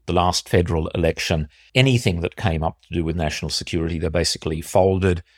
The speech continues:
went along with whatever the coalition was saying. They've put themselves, are putting themselves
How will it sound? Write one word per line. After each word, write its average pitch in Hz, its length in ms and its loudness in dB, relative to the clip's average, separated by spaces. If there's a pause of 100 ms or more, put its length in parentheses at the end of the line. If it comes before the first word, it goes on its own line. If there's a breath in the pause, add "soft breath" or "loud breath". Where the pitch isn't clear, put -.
(200 soft breath)
went 117 160 4
along 85 300 0
with 85 240 0
whatever 90 380 2
the 87 120 -2
coalition 87 560 -2
was 85 140 -6
saying. 92 380 0 (460 soft breath)
They've 90 460 0
put - 300 -2
themselves, 98 640 2 (540)
are 104 280 4
putting 139 360 4
themselves 113 580 2